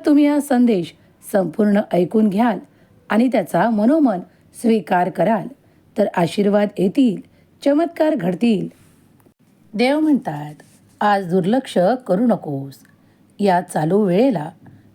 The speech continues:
तुझ्यासमोर आलेला हा संदेश आहे, त्याला संपूर्ण ऐकून घे.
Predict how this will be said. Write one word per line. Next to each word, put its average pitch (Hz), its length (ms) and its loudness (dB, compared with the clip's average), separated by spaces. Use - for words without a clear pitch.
तुझ्यासमोर 285 560 0
आलेला 185 420 0
हा 196 220 -2
संदेश 208 500 -2
आहे, 214 380 -2
त्याला 185 240 2
संपूर्ण 226 600 0
ऐकून 180 340 0
घे. 156 280 -8